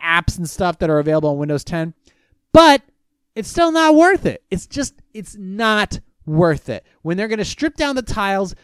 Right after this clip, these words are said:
they're basically just making Windows seven. And Windows seven, you can put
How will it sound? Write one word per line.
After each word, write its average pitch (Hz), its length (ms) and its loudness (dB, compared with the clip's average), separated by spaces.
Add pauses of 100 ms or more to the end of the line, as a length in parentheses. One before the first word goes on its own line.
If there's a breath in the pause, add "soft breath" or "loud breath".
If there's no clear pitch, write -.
they're 180 100 -2
basically 233 400 2
just 214 160 -8
making 185 320 -4
Windows 156 300 0
seven. 104 280 -6
And 202 120 -10
Windows 339 320 -4
seven, 262 400 -4 (180 soft breath)
you 254 240 8
can 220 240 -4
put 339 380 2